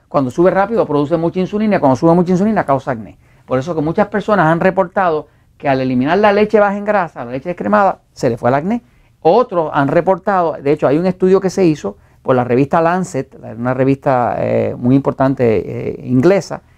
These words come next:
eh, donde se demostraba que, eh, un hombre, un grupo de hombres, eh, comiendo chocolates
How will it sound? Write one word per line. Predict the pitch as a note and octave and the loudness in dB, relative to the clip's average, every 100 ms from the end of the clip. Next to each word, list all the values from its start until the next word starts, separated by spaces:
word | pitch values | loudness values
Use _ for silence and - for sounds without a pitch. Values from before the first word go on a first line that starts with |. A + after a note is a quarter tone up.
| _ | _
eh, | - C#3 C3+ | -12 -6 -4
donde | C3 B2+ B2+ | -2 -4 -6
se | C3+ | -6
demostraba | B2 B2 C3+ F3 G3 F3+ _ | -6 -6 -2 0 0 -4 _
que, | - B2+ A#2 - | -8 -4 -4 -6
eh, | D#3 C3 A#2+ A#2+ A#2+ | -4 2 4 4 2
un | - E3 F3+ | 2 2 4
hombre, | G3 F3 D3 C3+ | 2 0 -2 -2
un | C#3 | 0
grupo | C#3+ F3 F3+ | 2 4 4
de | F3 | 4
hombres, | F3 D3 E3+ A3+ - _ _ _ - - | 2 0 -6 -8 -12 _ _ _ -20 -10
eh, | - C3 B2 B2 - | 0 4 4 2 -2
comiendo | C#3 C#3 D#3 F#3 F#3+ - - | 2 4 4 2 0 -2 -6
chocolates | - D#3+ D3+ E3 D#3+ G#2+ F#2+ | 0 2 2 0 -2 -8 -20